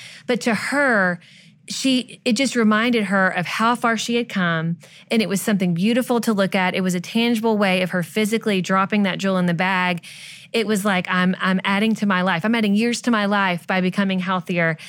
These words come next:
And, you know, it might be for you. Maybe that's how you celebrate. Maybe you have a visual representation of how far you've come. Maybe you're a charts person and you put it up,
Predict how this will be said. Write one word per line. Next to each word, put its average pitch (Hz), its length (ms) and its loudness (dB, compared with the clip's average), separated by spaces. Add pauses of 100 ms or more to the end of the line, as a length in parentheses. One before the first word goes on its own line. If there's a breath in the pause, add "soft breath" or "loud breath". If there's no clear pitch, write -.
(220 loud breath)
And, 254 160 0
you 311 80 0
know, 311 100 2
it 277 160 0
might 311 160 -2
be 302 80 -2
for 269 140 -4
you. 240 400 0
Maybe 277 240 0
that's 285 240 0
how 226 80 0
you 180 120 0
celebrate. 165 600 -2 (260 loud breath)
Maybe 269 240 2
you 277 120 0
have 240 180 0
a 202 80 2
visual 220 360 2
representation 185 1000 -2 (320 loud breath)
of 202 100 0
how 208 220 2
far 202 180 0
you've 185 180 0
come. 185 380 -2
Maybe 202 160 2
you're 226 120 2
a 208 40 -2
charts 214 380 -2
person 180 400 -2
and 190 120 0
you 214 80 2
put 220 200 0
it 208 120 -2
up, 190 300 0